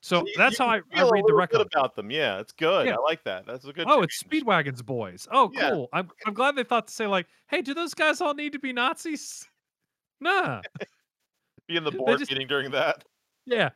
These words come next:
Speaker 1: Like, what if we just made up a bunch of Speedwagon dickheads holding flashlights? All right. <laughs>
Speaker 2: 'Cause they kept JoJo's respect for, like, the, for the Nazis that he's been with as very begrudging at best,
Speaker 1: Yeah.
Speaker 2: at least. But when it was, like,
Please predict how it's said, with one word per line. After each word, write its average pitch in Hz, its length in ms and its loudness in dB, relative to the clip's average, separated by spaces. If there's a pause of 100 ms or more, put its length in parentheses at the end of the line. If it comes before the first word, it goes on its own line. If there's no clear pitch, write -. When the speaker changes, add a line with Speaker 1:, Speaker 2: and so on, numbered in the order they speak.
(240)
Speaker 1:
Like, 208 160 0
what 226 200 4
if 262 100 2
we 294 100 -2
just 254 240 -8
made 247 160 4
up 233 60 0
a 226 60 -8
bunch 220 220 -2
of 214 80 -4
Speedwagon 196 680 -2
dickheads 143 480 -4
holding 127 260 -8
flashlights? 110 880 -10
All 262 440 -4
right. 143 460 0
<laughs> - 580 -20
Speaker 2:
'Cause 220 100 -8
they 254 80 -6
kept 330 240 -6
JoJo's 180 520 0
respect 139 560 -4
for, 127 200 -8
like, 110 260 -6
the, 117 180 -16
for 127 200 -12
the 117 120 -6
Nazis 113 380 -6
that 113 140 -4
he's 107 100 -10
been 104 180 -6
with 101 180 -6
as 104 180 -8
very 104 520 -6 (720)
begrudging 123 680 -2
at 107 240 -4
best, 110 220 0
Speaker 1:
Yeah. 127 200 -4 (180)
Speaker 2:
at 117 60 -12
least. 123 340 -8 (260)
But 156 80 -2
when 180 140 0
it - 40 0
was, 180 100 -6
like, 196 160 0